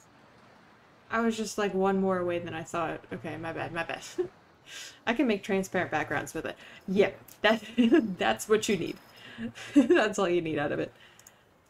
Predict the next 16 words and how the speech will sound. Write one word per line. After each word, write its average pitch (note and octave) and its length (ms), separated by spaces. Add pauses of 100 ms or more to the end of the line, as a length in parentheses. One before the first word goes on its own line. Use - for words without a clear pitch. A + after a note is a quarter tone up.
(280)
And F#3+ 80
then F#3+ 120
you F#3+ 60
gotta F#3 160
save F#3 260
out E3+ 200
as E3 160
a C#3+ 260 (120)
P G3+ 240
N F3 240
G F3 400
instead F3+ 320
of D#3+ 80
a E3 80
J D#3+ 280
peg. E3 560